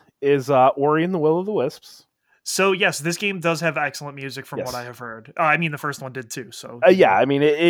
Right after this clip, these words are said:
Speaker 1: it, it's kinda like Doom. It just perfectly encapsulates what the, what's going on in the game.
Speaker 2: Mm-hmm.
Speaker 1: It's just 'cause, like, Ori's such a beautiful game, and then, like, it's just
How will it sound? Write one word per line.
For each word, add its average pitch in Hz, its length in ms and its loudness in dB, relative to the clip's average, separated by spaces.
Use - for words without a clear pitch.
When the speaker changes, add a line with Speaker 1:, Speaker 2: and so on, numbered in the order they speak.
Speaker 1:
it, - 80 -20
it's - 560 -2
kinda 240 240 2
like 190 200 6
Doom. 156 360 0
It 143 200 -2
just - 220 -8
perfectly 135 560 -4
encapsulates 113 640 -6
what 98 180 -12
the, 92 300 -8
what's 107 240 -8
going 104 220 -8
on 92 180 -8
in 87 80 -12
the 82 80 -12
game. 104 440 -12
Speaker 2:
Mm-hmm. 151 280 -12
Speaker 1:
It's 170 160 -2
just 185 220 -2
'cause, 175 160 -2
like, 180 220 0
Ori's 202 320 4
such - 180 -6
a 139 60 -2
beautiful 113 560 -6
game, 107 340 -6
and 107 80 -8
then, 104 140 -8
like, 104 180 -6
it's 101 260 -4
just - 240 -2